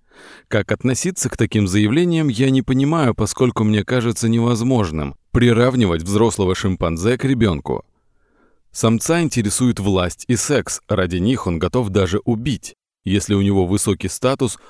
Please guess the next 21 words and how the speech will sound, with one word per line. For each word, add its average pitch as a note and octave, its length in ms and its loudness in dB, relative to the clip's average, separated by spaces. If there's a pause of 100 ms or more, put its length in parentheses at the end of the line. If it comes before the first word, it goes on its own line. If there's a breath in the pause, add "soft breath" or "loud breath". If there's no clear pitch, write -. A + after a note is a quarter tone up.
(160 soft breath)
он E3 220 2
может D3+ 260 2
взять G#2 320 2
на C#3+ 100 0
себя C3+ 280 2
роль G#2 200 4
вожака, A2 580 0 (120)
предполагающую G2+ 960 0
поддержание G2+ 720 0
порядка G2+ 460 -2
в E2 60 -8
группе B2+ 460 0 (160)
и D3 120 0
защиту C3 480 0
слабых. - 560 -2 (480 loud breath)
Самцы, B2 500 2
участвующие F#2 880 0
в E2+ 60 -8
борьбе F#2+ 340 0
за G#2 140 2
власть, D3 400 0